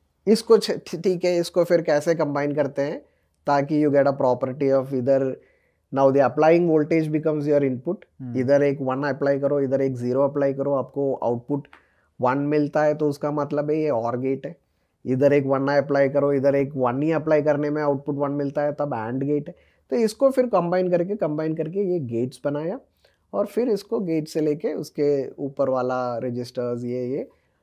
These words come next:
Speaker 1: ये ultimately went into billions or millions of transistors into that। तो ये, this was the build up, uh, how it happened। Now, integrated circuits का क्या मतलब है और ये सब finally commercially, और ये सब इतने सारे चीज़ ये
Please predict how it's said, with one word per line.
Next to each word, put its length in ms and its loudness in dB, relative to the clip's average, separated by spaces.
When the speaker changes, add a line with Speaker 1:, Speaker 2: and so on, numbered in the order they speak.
Speaker 1:
ये 260 0
ultimately 760 0
went 340 0
into 340 -2
billions 400 0
or 80 -2
millions 380 -4
of 100 -8
transistors 760 -8
into 240 -6
that। 200 -16
तो 80 2
ये, 380 4
this 200 0
was 160 6
the 140 4
build 320 2
up, 280 2
uh, 160 2
how 240 0
it 100 -2
happened। 400 -6
Now, 340 6
integrated 800 6
circuits 380 2
का 140 0
क्या 200 0
मतलब 400 -2
है 80 -2
और 320 0
ये 160 2
सब 320 2
finally 480 0
commercially, 500 2
और 140 8
ये 280 8
सब 200 2
इतने 320 0
सारे 240 4
चीज़ 320 2
ये 160 4